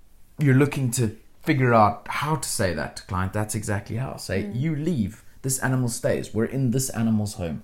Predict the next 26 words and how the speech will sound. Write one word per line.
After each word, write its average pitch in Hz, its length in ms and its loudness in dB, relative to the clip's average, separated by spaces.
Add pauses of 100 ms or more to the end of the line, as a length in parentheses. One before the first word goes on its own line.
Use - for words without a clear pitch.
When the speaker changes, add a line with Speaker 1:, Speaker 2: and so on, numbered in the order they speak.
(160)
Speaker 1:
We're 107 200 0
in 120 140 4
Speaker 2:
Exactly. 107 160 2
Speaker 1:
their 127 180 4
environment. 87 640 -2
We 101 100 0
need 127 300 2
to 123 120 -6
respect - 580 -6 (480)
their, 110 720 2 (500)
uh, 95 240 0
happy 92 320 -6
place." - 480 -12
Speaker 2:
Exactly. 202 720 -8 (340)
And 254 80 0
I 269 40 4
think, 285 240 -2 (280)
you 262 80 -4
know, 226 120 2
that, 226 160 2
and 240 160 -2
that 226 220 6
is 220 200 0
a 226 60 -2
guide's 208 480 -4
responsibility. 196 960 -6